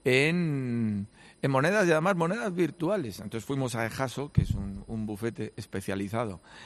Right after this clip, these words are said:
en este tipo de cosas, que está ya preparando, eh, sus trabajos para museos privados, y, mm, le pedimos a María que nos acompañara para que nos hablara de esto, y durante un rato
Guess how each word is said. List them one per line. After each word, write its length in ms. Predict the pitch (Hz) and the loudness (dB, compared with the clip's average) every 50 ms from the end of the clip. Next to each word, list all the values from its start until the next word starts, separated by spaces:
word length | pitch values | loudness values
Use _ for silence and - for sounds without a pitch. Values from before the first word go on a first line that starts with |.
| - - - - - - | -18 -20 -20 -20 -8 -4
en 140 | 110 113 | -2 -2
este 200 | 127 123 - 127 | -2 0 0 0
tipo 300 | 117 135 131 127 123 120 | 0 0 0 2 2 2
de 80 | 120 113 | 2 2
cosas, 480 | - 151 139 - 131 156 160 - - - - - | 2 0 0 0 -2 -4 -6 -8 -14 -18 -18 -16
que 100 | - 90 | -14 -16
está 280 | - - - 110 110 | -12 -8 -6 -4 -2
ya 260 | 110 110 117 117 107 - - - - - - - - - - _ _ | 0 0 0 0 -2 -6 -14 -20 -20 -20 -20 -20 -20 -20 -20 _ _
preparando, 1080 | - 120 120 98 - 117 113 117 127 135 139 135 131 127 127 123 120 113 110 107 - - - - | 4 4 4 6 6 6 8 8 8 6 6 2 4 6 6 6 8 6 4 2 -2 -10 -14 -4
eh, 460 | - 113 110 104 98 101 98 98 98 101 | 0 0 2 2 2 0 0 -2 -2 -4
sus 260 | - - 123 110 - | -4 -4 -4 -6 -4
trabajos 460 | - 110 101 110 127 127 - 117 98 | -2 0 2 2 2 0 -2 -6 -6
para 260 | - - 107 104 104 101 | -2 0 0 2 2 2
museos 400 | 104 107 104 - 151 160 147 - | 0 0 2 4 2 2 2 0
privados, 640 | - 120 117 117 135 151 135 123 160 208 - - - _ - - - - - - - - - - - - - - _ _ _ _ | -2 -2 0 2 2 2 2 0 -4 -8 -10 -14 -20 _ -20 -20 -20 -20 -18 -18 -16 -16 -18 -18 -20 -20 -20 -20 _ _ _ _
y, 360 | - 143 160 175 185 185 - - - - - | 4 4 6 6 4 2 0 -4 -14 -18 -14
mm, 500 | 139 143 143 143 139 139 139 139 135 135 | -10 -10 -8 -8 -8 -6 -6 -6 -6 -4
le 120 | 135 135 123 | -6 -6 -6
pedimos 300 | 143 147 160 175 165 147 | -6 -6 -4 -2 -2 0
a 480 | 160 156 156 147 147 147 143 143 143 139 | 2 2 4 4 4 4 4 2 2 2
María 420 | 139 135 135 143 156 160 156 151 | 2 2 2 2 4 2 2 2
que 120 | 131 135 120 | 0 0 0
nos 160 | 120 117 - | 0 0 -2
acompañara 600 | 110 104 120 113 - 107 107 123 147 160 175 170 - | -2 -2 -2 -2 0 0 0 2 2 0 0 0 0
para 200 | 135 120 117 107 | 0 0 0 0
que 100 | - 113 | 0 -2
nos 160 | 117 110 120 | -2 0 -2
hablara 320 | 113 127 143 147 156 143 | 0 0 0 2 2 2
de 100 | 143 151 | 2 0
esto, 180 | 143 131 - 147 | 0 0 0 2
y 60 | 147 | 2
durante 260 | 135 120 120 113 104 127 | 2 2 2 2 0 0
un 60 | 120 | 0
rato 440 | - 131 117 - 151 156 160 156 | 0 0 0 2 4 4 4 2